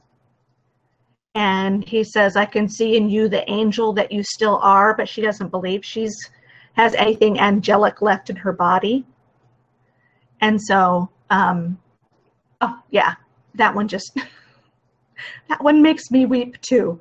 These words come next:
Um, but movies, yeah, I can't do it.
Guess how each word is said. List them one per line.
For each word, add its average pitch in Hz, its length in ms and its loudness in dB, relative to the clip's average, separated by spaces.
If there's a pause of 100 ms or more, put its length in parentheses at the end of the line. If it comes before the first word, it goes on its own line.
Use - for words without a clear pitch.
(400)
Um, 208 480 2 (380)
but 254 180 4
movies, 277 640 2 (640)
yeah, 202 260 -6
I 208 60 -4
can't 196 320 -12
do 156 140 -12
it. - 120 -12